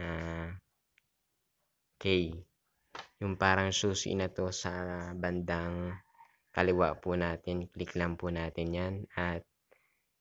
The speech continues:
yung red na bilog na po yan, guys, ay yan po yung additional. Lalagyan po natin ng additional effects para nasa ayos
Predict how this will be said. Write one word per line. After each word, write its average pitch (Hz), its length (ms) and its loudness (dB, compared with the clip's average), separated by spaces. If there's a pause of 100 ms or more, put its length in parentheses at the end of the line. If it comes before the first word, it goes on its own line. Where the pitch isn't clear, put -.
(140)
yung 104 320 4
red 98 240 6
na 92 400 4
bilog 95 320 4
na 92 160 2
po 92 160 0
yan, 87 320 2
guys, 85 720 0
ay 87 240 -2
yan 95 240 2
po 101 160 -4
yung 95 720 0 (720)
additional. 90 880 2 (1500)
Lalagyan 90 480 2
po 90 160 -2
natin 87 400 0
ng 87 160 0 (720)
additional 90 720 0
effects - 800 -6 (1900)
para 90 560 2
nasa 90 480 0
ayos 85 320 -4